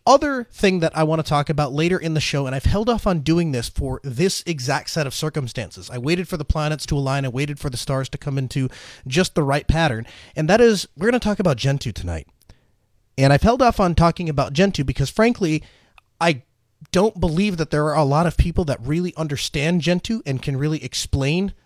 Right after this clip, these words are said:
the advantages of Gentoo. And I'm sitting in, in the room for the first time where I believe that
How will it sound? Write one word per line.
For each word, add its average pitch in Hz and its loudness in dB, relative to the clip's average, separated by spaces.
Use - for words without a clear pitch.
the 143 2
advantages 151 -2
of 156 -6
Gentoo. 165 0
And 147 -4
I'm 139 -2
sitting 202 0
in, 170 0
in 160 -2
the 156 -2
room 165 -4
for 156 -10
the 135 -14
first 185 -4
time 170 0
where 147 -2
I 151 0
believe 151 -2
that 151 -2